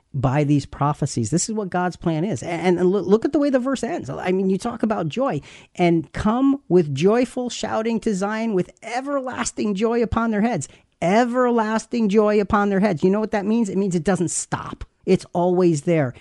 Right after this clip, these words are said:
It's perpetual. They will find gladness and joy, and sorrow and sighing will flee away.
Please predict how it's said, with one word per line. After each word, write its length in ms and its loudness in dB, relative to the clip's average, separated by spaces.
It's 240 -2
perpetual. 1000 -4
They 100 2
will 120 0
find 360 -4
gladness 600 -2
and 280 -2
joy, 480 2
and 140 -8
sorrow 540 -8
and 140 -2
sighing 540 -4
will 160 -4
flee 720 -6
away. 800 -6